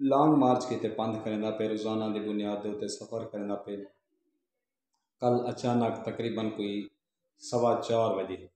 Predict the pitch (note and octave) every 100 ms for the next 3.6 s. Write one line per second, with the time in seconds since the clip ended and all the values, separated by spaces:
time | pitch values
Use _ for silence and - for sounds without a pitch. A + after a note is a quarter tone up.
0 | _ _ _ _ _ _ _ _ A#2+ A#2
1 | A#2 A2+ A2+ A2+ A2+ A2+ G#2+ - G#2+ A2
2 | A2 A2 G#2+ G#2+ G2+ G2+ G#2 - G2+ G#2+
3 | A#2+ A2 G#2+ G#2 G#2+ G#2